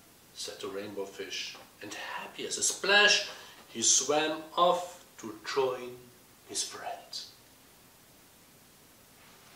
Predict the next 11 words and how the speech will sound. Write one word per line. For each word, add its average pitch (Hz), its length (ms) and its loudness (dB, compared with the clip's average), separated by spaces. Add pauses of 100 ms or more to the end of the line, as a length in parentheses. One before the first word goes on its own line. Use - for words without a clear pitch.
(1500)
Yes, 107 200 -4
this 117 180 -2
was 95 180 -6
the - 60 -6
story 110 320 -2
of 90 160 -8
rainbow 113 400 -4
fish, 107 320 -4
and 117 160 -4
you 160 60 2
see, 190 380 0